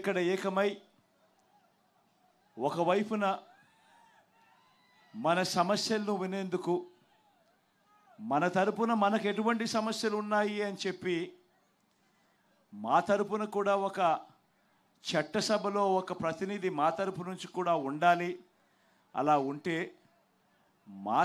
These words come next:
సమస్యలు కూడా గవర్నమెంట్ దృష్టికి తీసుకొని పోగలుగుతాము.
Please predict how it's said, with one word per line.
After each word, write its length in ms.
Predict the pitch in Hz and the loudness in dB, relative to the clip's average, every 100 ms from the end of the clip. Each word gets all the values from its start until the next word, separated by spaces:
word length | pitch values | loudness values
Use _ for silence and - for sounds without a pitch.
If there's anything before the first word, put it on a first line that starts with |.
| 175 | 2
సమస్యలు 460 | 180 196 - 196 180 165 | -4 -4 -4 -6 -6 -6
కూడా 220 | 170 165 143 - - _ _ _ _ _ _ _ _ | 0 2 2 -2 -16 _ _ _ _ _ _ _ _
గవర్నమెంట్ 680 | 117 143 151 180 190 180 170 160 | -10 -4 -2 -2 -2 -4 -4 -6
దృష్టికి 440 | 156 - 180 180 165 - _ _ _ _ _ _ - | -8 -8 -8 -6 -8 -12 _ _ _ _ _ _ -10
తీసుకొని 480 | 151 175 - 175 170 160 | -6 -6 -4 -6 -6 -8
పోగలుగుతాము. 800 | 165 170 175 165 170 165 165 | -6 -4 -4 -4 0 0 0